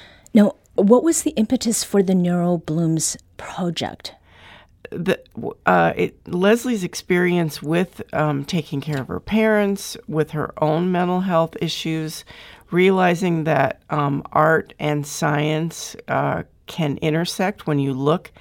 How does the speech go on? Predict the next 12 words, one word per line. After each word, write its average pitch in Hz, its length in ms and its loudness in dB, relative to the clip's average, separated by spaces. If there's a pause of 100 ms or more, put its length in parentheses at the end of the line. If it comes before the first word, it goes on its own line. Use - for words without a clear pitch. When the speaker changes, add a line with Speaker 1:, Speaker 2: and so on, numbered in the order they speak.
(300)
Speaker 2:
at 151 80 0
a 143 60 -2
pet 160 280 -2
scan 180 680 -2
and 151 280 0
how 143 480 -2
colorful 170 800 -4 (460)
and 147 280 0
interesting 156 680 -2
the 143 80 -4
pattern 160 640 -2
is, 254 460 -2